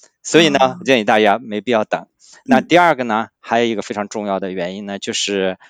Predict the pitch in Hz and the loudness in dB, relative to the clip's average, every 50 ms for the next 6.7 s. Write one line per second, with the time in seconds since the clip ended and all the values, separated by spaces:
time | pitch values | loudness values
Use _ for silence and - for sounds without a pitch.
0 | _ _ _ - 117 131 147 147 131 - - - 127 107 101 120 117 107 98 101 | _ _ _ -4 0 2 2 4 4 2 2 2 0 -2 0 2 2 2 0 0
1 | 98 101 107 98 92 92 120 - - 101 98 98 98 98 101 92 92 90 92 - | -2 -4 -2 -4 -4 -4 -4 -6 -8 -8 -8 -10 -10 -10 -12 -10 -10 -10 -10 -8
2 | 110 107 107 101 - - 123 104 92 92 - 113 110 101 101 95 92 87 - 131 | -8 -8 -6 -6 -6 -4 -4 -6 -6 -8 -8 -6 -4 -4 -4 -6 -8 -10 -6 -6
3 | 113 98 110 101 87 104 92 92 95 90 85 85 87 85 85 85 - - 85 80 | -4 -2 -2 -2 -4 -4 -8 -12 -12 -12 -10 -10 -10 -12 -12 -14 -12 -12 -12 -12
4 | 82 87 - - 92 82 85 - _ _ _ _ _ - - 143 139 - - 101 | -12 -14 -12 -8 -8 -8 -8 -10 _ _ _ _ _ -6 -4 -4 -4 -4 -6 -6
5 | 95 95 98 107 120 123 123 - _ _ _ _ - 120 120 120 107 95 98 92 | -6 -4 -2 0 0 -2 -2 -6 _ _ _ _ -2 0 2 2 2 2 0 0
6 | - - 120 104 90 - 90 82 82 82 87 90 90 | 0 0 0 0 0 -4 -10 -14 -12 -10 -10 -10 -10